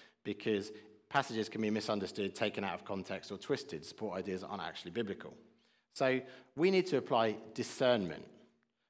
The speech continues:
But how do we do this? Well, there's lots of threads to it. One thing I wanna say is Vanessa,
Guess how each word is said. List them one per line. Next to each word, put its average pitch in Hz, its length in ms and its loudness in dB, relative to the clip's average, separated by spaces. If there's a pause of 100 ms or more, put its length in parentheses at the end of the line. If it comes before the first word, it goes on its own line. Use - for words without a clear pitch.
(120)
But 123 100 0
how 139 180 8
do 127 120 2
we 113 100 2
do 113 160 2
this? - 400 -10 (480)
Well, 120 80 -2
there's 135 160 4
lots 165 240 6
of 143 80 0
threads 117 320 0
to 92 120 -2
it. 82 120 -4
One 135 160 6
thing 127 100 4
I 117 60 6
wanna 104 200 2
say 95 240 0
is 92 120 -4
Vanessa, 110 520 0